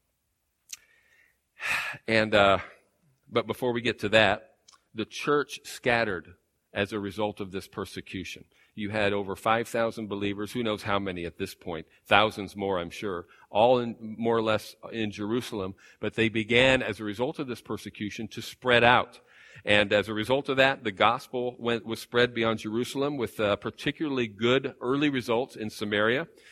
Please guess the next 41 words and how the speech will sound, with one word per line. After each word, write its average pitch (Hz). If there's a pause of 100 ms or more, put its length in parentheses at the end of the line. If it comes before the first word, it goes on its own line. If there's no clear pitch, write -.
where 104
Philip 147
was 113
preaching. 117 (340)
And 117
it 113
was 104
during 120
Philip's 185
ministry, 98 (520)
uh, 98 (160)
where 123
he 131
was 113
getting 151
this 123
great 151
response. 120
And 120
one 135
of -
the 123
people 131
that 120
heard 131
him 110
and 113
responded 139
was 113
a, 110
a 113
guy 110
named 117
Simon, 120
who 107
was 107
a 113
sorcerer. 117 (800)
He 117
was 135
converted, 117